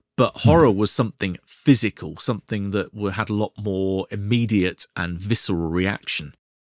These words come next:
Speaker 1: The thing that immediately pops to mind for me is jump scares, because that is the thing that literally makes you kind of jump out of your seat. And that kind of, in,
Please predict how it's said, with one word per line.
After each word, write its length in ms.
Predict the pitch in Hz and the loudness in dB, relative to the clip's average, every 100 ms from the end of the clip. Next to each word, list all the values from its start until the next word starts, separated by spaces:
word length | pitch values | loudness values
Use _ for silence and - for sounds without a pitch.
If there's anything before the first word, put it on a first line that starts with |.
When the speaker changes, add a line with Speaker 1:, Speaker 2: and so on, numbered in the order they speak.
| _ _ _ _ | _ _ _ _
Speaker 1:
The 80 | - | -4
thing 160 | 117 92 | -2 -2
that 120 | - | -8
immediately 320 | 98 98 78 - | -6 -6 -6 -8
pops 260 | - - | -8 -6
to 40 | 87 | -4
mind 240 | 87 87 | -4 -4
for 80 | 82 | -4
me 160 | 92 85 | -2 -2
is 100 | 82 | -2
jump 240 | 110 95 | -2 -2
scares, 380 | - - - - _ _ _ - - - - _ - | -6 -6 -10 -12 _ _ _ -20 -20 -20 -20 _ -4
because 300 | 98 98 - | 0 0 0
that 180 | 92 | -2
is 200 | - 95 101 | -2 -4 -4
the 80 | |
thing 140 | 101 95 | -4 -4
that 100 | 104 | -4
literally 280 | 104 - 95 | -4 -4 -4
makes 220 | 95 - | -4 -4
you 80 | 92 | -2
kind 140 | 95 | -2
of 80 | 90 | 0
jump 260 | 110 92 | -2 -2
out 120 | 95 85 | -6 -6
of 80 | |
your 120 | 87 85 | -8 -4
seat. 320 | - 98 - | -2 -4 -4
And 120 | 98 95 | -6 -6
that 220 | - - | -6 -4
kind 160 | 113 | -4
of, 140 | 92 95 | -4 -4
in, 180 | 131 | -2